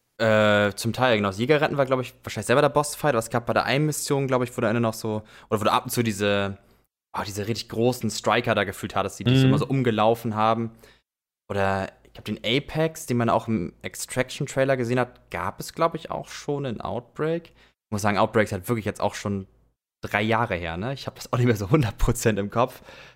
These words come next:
Speaker 1: Aber du hattest, das Ende war eigentlich immer schon okay, so eine Art Flucht oder nochmal ein guter Kampf. Das war eigentlich immer schon solide, würde ich jetzt sagen.
Speaker 2: Mhm.
Speaker 1: Aber du hast ja auch quasi fürs eigene Game profitiert, im Sinne von, okay, du hast irgendwie Renown bekommen, was du halt in den Siege in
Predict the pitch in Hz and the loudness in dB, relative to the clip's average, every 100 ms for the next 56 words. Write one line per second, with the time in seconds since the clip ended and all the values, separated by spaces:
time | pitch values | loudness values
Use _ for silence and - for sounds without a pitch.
0 | _ 101 110 120 120 110 - 139 147 117 | _ 2 6 6 4 2 2 4 4 6
1 | 110 85 113 113 113 117 110 - 110 104 | 4 4 4 2 2 2 2 2 0 2
2 | - 120 104 98 80 - - 127 139 - | 4 4 4 2 0 -2 0 2 2 2
3 | 107 98 95 98 113 107 - 113 120 - | -2 0 -2 -4 -2 -2 0 0 0 -6
4 | - 95 104 95 98 98 95 - 98 101 | 0 2 4 2 -2 -4 -6 -6 -4 -4
5 | 92 - - _ _ - 95 98 92 85 | -6 -12 -20 _ _ -6 -4 -2 0 -2
6 | 78 - 80 - - - - - - 113 | -4 -8 -8 -8 -10 -8 -6 -8 -12 -18
7 | _ _ _ _ _ _ _ _ - 120 | _ _ _ _ _ _ _ _ 2 4
8 | 117 117 127 - _ _ _ _ _ _ | 6 4 0 -6 _ _ _ _ _ _
9 | _ _ _ 95 98 110 - 120 113 - | _ _ _ -2 2 2 2 2 2 2
10 | 113 113 - - - 139 120 110 104 - | 2 2 0 -2 0 4 4 4 2 2
11 | 107 101 - 104 95 92 98 107 107 107 | -4 -6 -4 0 2 0 -2 -2 0 0
12 | 104 101 131 127 113 101 - - 101 104 | 0 0 2 2 4 0 -2 -4 -2 -2
13 | 107 117 113 113 113 104 113 110 101 - | 0 2 4 4 2 0 2 2 2 0
14 | 101 95 101 101 120 113 - 104 104 101 | -2 -2 -2 -2 -2 -2 -2 -4 -4 -6